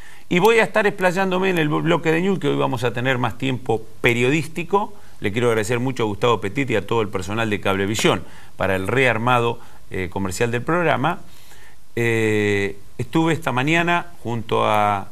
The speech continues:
seis colegas más, dos horas charlando en el tribunal con Fabián Belicia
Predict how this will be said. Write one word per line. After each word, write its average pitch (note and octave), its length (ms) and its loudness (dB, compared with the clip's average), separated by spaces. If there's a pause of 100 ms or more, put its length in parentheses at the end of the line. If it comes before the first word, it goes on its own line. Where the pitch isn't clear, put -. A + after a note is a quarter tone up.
seis D3 300 0
colegas C3 380 0
más, E3+ 380 0 (680)
dos G3 380 2
horas F#3 460 4 (200)
charlando D3 560 2
en B2+ 80 -2
el A#2 120 -4
tribunal C#3+ 560 2 (160)
con C#3 340 2 (180)
Fabián D#3+ 540 2
Belicia C#3+ 560 -2